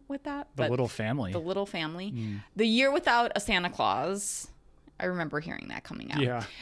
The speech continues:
Speaker 1: And then, you know, like, this is something we can, we can talk about this if you want to, but it's been, it's been talked about for a while, this, like, Beetlejuice two that,
Speaker 2: <laughs>
Speaker 1: you
Speaker 2: I,
Speaker 1: know.
Speaker 2: I must have missed that.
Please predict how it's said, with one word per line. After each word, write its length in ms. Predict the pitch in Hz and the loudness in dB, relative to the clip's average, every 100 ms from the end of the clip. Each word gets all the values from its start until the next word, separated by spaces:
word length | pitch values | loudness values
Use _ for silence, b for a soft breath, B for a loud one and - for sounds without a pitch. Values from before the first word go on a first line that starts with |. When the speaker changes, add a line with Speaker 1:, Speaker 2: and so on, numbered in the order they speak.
| B | B
Speaker 1:
And 220 | 247 269 277 | 6 6 8
then, 360 | 285 277 262 - | 8 6 4 0
you 120 | 311 | 4
know, 400 | 370 294 269 254 - | 6 6 6 4 4
like, 240 | 277 254 | 2 2
this 160 | 392 349 | 0 0
is 120 | 302 | 0
something 200 | 262 233 | 0 2
we 120 | 285 | 0
can, 380 | 311 220 175 - _ _ - | 0 0 -2 -6 _ _ -6
we 140 | 233 | 0
can 140 | 254 175 | 2 2
talk 360 | - - 240 | 2 4 6
about 220 | 196 151 147 | 8 6 4
this 220 | 156 165 | 0 -2
if 80 | 151 | -2
you 100 | 135 | 2
want 260 | 202 - | 2 0
to, 260 | 190 160 151 | 0 0 0
but 280 | 165 165 - | 2 2 4
it's 200 | 202 - | 0 0
been, 600 | 220 185 170 160 156 196 - | 0 0 -2 -4 -6 -8 -2
it's 200 | 196 - | -2 2
been 300 | 185 180 180 | 4 4 4
talked 360 | 180 151 147 165 | 2 4 4 2
about 280 | 151 139 - | 4 4 2
for 140 | 165 | -2
a 80 | 147 | 4
while, 540 | 156 156 143 143 147 | 6 6 6 4 2
this, 280 | 175 170 165 | 2 0 4
like, 280 | 165 143 147 | 2 2 0
Beetlejuice 640 | 160 156 151 156 143 - | 2 4 2 0 -6 -6
two 540 | - - 170 - - - - b b b b b - | -8 -2 -2 -2 -6 -10 -16 b b b b b -4
that, 560 | 175 165 156 151 147 143 135 | 4 8 10 8 6 2 -2
Speaker 2:
<laughs> 160 | - - | -6 -2
Speaker 1:
you 100 | - | 8
Speaker 2:
I, 120 | 196 | 8
Speaker 1:
know. 120 | 160 | 10
Speaker 2:
I 260 | 156 202 175 180 | 10 10 8 2
must 280 | 165 208 - | 6 6 6
have 120 | 135 | 6
missed 220 | 175 226 | 6 8
that. 400 | 160 170 120 - | 8 8 6 2